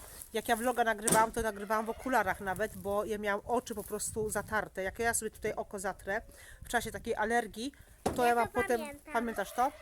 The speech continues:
Speaker 1: Ja mam takie oko spuchnięte i po prostu ja nie nadaję się do niczego wtedy. E, powiem wam, że to tragedia, no ale co zrobić, jak się nic nie zrobi? Te leki wszystkie alergiczne, takie z apteki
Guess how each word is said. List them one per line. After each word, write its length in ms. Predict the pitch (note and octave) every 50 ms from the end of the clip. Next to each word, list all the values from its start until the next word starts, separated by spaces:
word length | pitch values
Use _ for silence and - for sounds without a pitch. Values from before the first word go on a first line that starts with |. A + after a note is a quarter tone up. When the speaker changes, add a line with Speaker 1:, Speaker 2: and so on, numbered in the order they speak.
| - - -
Speaker 1:
Ja 80 | A3+ A3+
mam 120 | A3+ A3+
takie 420 | - - D4+ C4+ - - C4+ B3+
oko 240 | - A#3+ A3+ - A#3+
spuchnięte 800 | - - - - A3+ - - A#3 G#3+ G3+ F#3 - G3+ G3 G#3+ A3 -
i 120 | A3+ G#3
po 120 | - - G3
prostu 300 | - A3 G#3 - - A3+
ja 140 | G#3+ G#3+ A3
nie 180 | A3 A3 A3
nadaję 340 | G#3+ G#3 G#3+ G3+ G#3+ G#3+ G#3+ G#3+
się 120 | A3+ G3
do 100 | - G#3+
niczego 400 | A3 A#3+ A#3+ - C#4 G#3+ D#3+ D#3+
wtedy. 320 | - - F3 D3+ D3 E3 D#3 - - - - - - - - - _ - - - -
E, 460 | G#3+ G3 G3 G3 G3 F#3+ F#3 F#3 - -
powiem 260 | - G#3+ G#3 G#3 G#3 F#3+
wam, 160 | F#3+ G3 F#3+
że 100 | F#3+ F#3+
to 100 | - F#3+
tragedia, 640 | - - A#3+ B3+ B3+ C4 D4+ B3+ E3 E3+ D#3+ D3+ F3
no 100 | F#3 F#3+
ale 180 | G3 G3+ G#3+
co 140 | - - A#3+
zrobić, 440 | G#3+ G#3+ A3 G3 D#3+ G3 - - -
jak 100 | G#3+ -
się 120 | - A#3
nic 140 | A3 - -
nie 60 | A#3+
zrobi? 260 | A#3 A#3+ G#3+ E3+ D#3+
Te 120 | - - G3
leki 260 | G#3 A3+ A#3 - G#3+
wszystkie 320 | - A#3 - - - G#3+
alergiczne, 560 | - G#3+ G3+ G#3 G3+ F#3+ G#3+ - - - G3+ F#3
takie 220 | - F3+ - G3
z 80 | F3 G#3+
apteki 500 | G3+ - - - F3+ - - G3 G3